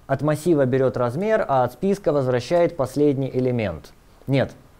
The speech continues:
Это так работает оператор запятая. Оператор запятая в скалярном контексте, то есть когда мы что-то присваиваем в скаляр, берет свой левый операнд,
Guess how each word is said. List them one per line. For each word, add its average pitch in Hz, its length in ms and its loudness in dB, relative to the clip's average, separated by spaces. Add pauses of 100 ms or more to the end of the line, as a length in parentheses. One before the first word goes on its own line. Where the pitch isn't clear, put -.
(340)
Это 143 220 2
так 202 240 2
работает 165 480 2
оператор 127 460 0
запятая. 113 560 -2
Оператор 202 400 0
запятая 151 500 2
в 123 60 -6
скалярном 196 500 0
контексте, 131 600 -2
то 123 80 -2
есть 117 100 -4
когда 117 280 -2
мы 117 100 -4
что-то 170 300 -2
присваиваем 139 680 0
в - 40 -12
скаляр, 110 540 0 (880)
берет 247 280 4
свой 190 160 4
левый 175 320 4
операнд, 160 480 0